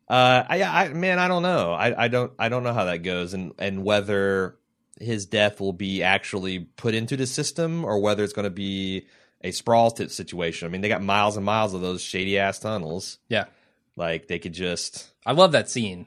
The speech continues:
Speaker 2: by the way. That was super tense.
Speaker 1: No, gra-, and I will say that they have achieved a point in this series where I think I'm fairly well invested in at least four of the characters,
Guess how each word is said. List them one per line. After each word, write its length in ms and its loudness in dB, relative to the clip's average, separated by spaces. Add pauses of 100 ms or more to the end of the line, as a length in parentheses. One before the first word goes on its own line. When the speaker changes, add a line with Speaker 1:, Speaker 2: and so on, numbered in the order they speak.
(120)
Speaker 2:
by 160 -6
the 80 -10
way. 280 -10 (180)
That 200 0
was 100 -8
super 240 -8
tense. 460 -14
Speaker 1:
No, 240 8
gra-, 280 4
and 100 2
I 160 8
will 140 2
say 220 2
that 160 -2
they 120 6
have 120 2
achieved 540 -2
a 100 2
point 320 -2
in 80 -4
this 140 -2
series 640 -4
where 520 2
I 300 4
think 440 -4
I'm 340 4
fairly 400 2
well 240 6
invested 580 0
in 140 -2
at 60 -4
least 280 -4
four 260 2
of 40 0
the 100 -4
characters, 840 -4